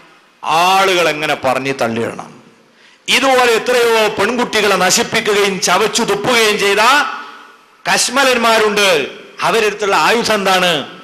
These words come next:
ഈ ഒരൊറ്റ നാവാണ്. ഇങ്ങനത്തെ എത്ര ആളുകൾ. ഈ അടുത്ത് തിരൂരിൽ നിന്നൊരു റിപ്പോർട്ട്, കുറച്ച് ഒരു ആറു മാസമായി,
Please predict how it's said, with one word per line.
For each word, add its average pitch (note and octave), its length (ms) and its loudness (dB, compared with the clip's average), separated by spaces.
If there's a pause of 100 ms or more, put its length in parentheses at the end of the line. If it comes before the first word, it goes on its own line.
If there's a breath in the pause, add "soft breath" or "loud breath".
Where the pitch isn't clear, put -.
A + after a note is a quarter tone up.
(500)
ഈ D#3+ 80 -8
ഒരൊറ്റ C#3+ 400 -4
നാവാണ്. C3 540 0 (760 loud breath)
ഇങ്ങനത്തെ F#3+ 360 -4
എത്ര G3+ 240 -2
ആളുകൾ. F#3 500 2 (400)
ഈ D3 60 -4
അടുത്ത് F3+ 320 -4
തിരൂരിൽ G#3 400 0
നിന്നൊരു F3+ 240 0
റിപ്പോർട്ട്, D#3 380 -2
കുറച്ച് D3+ 320 -10
ഒരു F3 100 -4
ആറു F#3 160 2
മാസമായി, D#3 340 -6